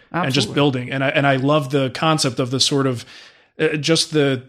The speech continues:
Speaker 1: jack of all trades who can go from design to execution successfully. Um, and I just, uh, it's, it is, I know it exists, but it's a completely different world that I'm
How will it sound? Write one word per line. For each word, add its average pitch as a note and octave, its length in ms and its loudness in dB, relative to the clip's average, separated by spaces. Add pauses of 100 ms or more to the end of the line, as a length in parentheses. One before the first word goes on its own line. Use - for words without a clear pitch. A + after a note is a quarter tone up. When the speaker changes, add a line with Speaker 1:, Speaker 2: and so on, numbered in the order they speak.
Speaker 1:
jack D#3+ 260 2
of D3 80 -4
all C#3 100 4
trades C3+ 640 0
who C#3 260 2
can C#3+ 200 -2
go D3 180 2
from C3+ 180 -4
design C3 400 2
to - 140 -6
execution B2+ 720 0
successfully. A#2+ 580 0 (420)
Um, A#2+ 280 2
and C3+ 260 -4
I B2+ 80 2
just, C3+ 300 -2
uh, - 20 2
it's, C#3 220 -2
it D3+ 260 -2
is, F3 320 0
I C#3 80 -2
know D#3+ 160 0
it E3 80 0
exists, E3 400 0
but C#3 140 0
it's C3 100 -8
a B2+ 40 -10
completely G3+ 420 -4
different E3 260 -4
world D#3 260 2
that C3+ 80 0
I'm C3+ 280 0